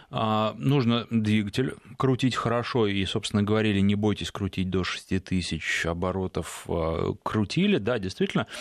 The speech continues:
если на второй ехать долго-долго, то тогда, м, действительно чувствуешь динамику такую.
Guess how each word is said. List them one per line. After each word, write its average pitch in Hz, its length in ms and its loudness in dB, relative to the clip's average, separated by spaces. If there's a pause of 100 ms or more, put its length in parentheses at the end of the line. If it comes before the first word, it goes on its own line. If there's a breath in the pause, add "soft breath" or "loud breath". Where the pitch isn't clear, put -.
(140)
если 127 260 0
на 120 180 4
второй 120 360 0
ехать 104 380 -2
долго-долго, 110 640 0
то 113 160 -2
тогда, 101 500 0
м, 92 280 -2
действительно 95 340 0
чувствуешь 90 440 -4
динамику 117 500 -2
такую. 98 320 0